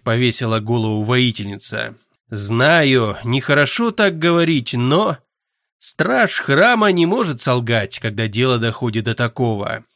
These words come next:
Я не выдержу сейчас такой гонки, Адан рыцарь". "Да и скакать вам не на чем", — усмехнулась подошедшая Вейда.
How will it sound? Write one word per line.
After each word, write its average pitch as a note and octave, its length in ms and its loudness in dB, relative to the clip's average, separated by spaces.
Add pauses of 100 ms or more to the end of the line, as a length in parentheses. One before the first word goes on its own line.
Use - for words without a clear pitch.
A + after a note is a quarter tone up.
Я B2 380 0
не F#3+ 200 2
выдержу F#3 680 0
сейчас C#3+ 500 -2
такой B2+ 360 -2
гонки, B2+ 460 -2
Адан A#2 400 0
рыцарь". A#2+ 520 -6 (720)
"Да G#2 220 -2
и G#3 160 4
скакать A3+ 540 0
вам B3+ 300 4
не D#3+ 160 4
на G2+ 140 -2
чем", — G2 320 -8
усмехнулась A2 640 -4
подошедшая A2+ 760 -2
Вейда. A#2+ 560 0